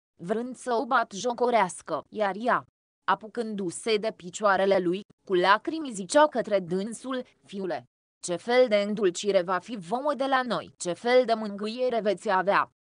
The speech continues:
Batjocorind trupurile noastre cele obosite de bătrânețe, de postiri, de dureri și de munci, precum singuri ați văzut. Eu am acum mai mult de șaptezeci de ani,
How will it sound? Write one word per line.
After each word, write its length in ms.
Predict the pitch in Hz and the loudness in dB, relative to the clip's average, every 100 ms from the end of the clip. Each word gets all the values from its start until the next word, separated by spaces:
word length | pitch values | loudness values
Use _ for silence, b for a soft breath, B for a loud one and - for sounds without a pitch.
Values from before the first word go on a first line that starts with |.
| _ | _
Batjocorind 920 | 202 185 196 190 247 214 202 208 208 | -4 -4 -4 -6 -4 -2 -4 -4 -8
trupurile 800 | - - 226 208 240 233 220 214 | -12 -10 -8 -8 -10 -10 -2 -2
noastre 540 | 226 196 175 - 170 | 0 -6 -6 -4 -2
cele 400 | 175 - 220 196 | -2 -4 -4 -2
obosite 640 | 165 170 185 190 233 240 262 | -2 -2 -4 -4 -10 -4 0
de 120 | 233 | 0
bătrânețe, 840 | 214 220 208 202 202 190 - 165 - _ _ _ | 0 -2 -4 -2 -2 -4 -4 -6 -6 _ _ _
de 180 | 190 233 | -6 -4
postiri, 720 | 208 247 - 202 160 - _ _ _ _ - | -2 -4 -6 -4 -4 -4 _ _ _ _ -4
de 160 | 202 | -2
dureri 300 | 196 233 254 | 2 2 2
și 160 | 262 220 | -2 -2
de 140 | 214 | -2
munci, 500 | 202 175 147 127 - _ _ _ _ - | 0 -4 -10 -14 -16 _ _ _ _ -6
precum 400 | 180 175 240 269 | -6 -4 -8 -8
singuri 480 | - 277 285 277 | -10 -12 -8 -2
ați 260 | 226 175 180 | 0 0 -4
văzut. 480 | 208 233 196 160 - | -6 -4 -6 -10 -12
Eu 340 | 180 185 277 320 | -12 -2 0 0
am 140 | 254 | 0
acum 400 | 220 240 330 311 | -2 -2 -6 -4
mai 200 | 226 180 | -2 -2
mult 360 | 185 175 165 - | -2 -4 -6 -6
de 120 | 165 | -6
șaptezeci 720 | - 185 - 190 175 170 - | -2 -4 -4 -8 -4 -6 -4
de 120 | 180 | -2
ani, 360 | 147 135 - | -2 -4 -8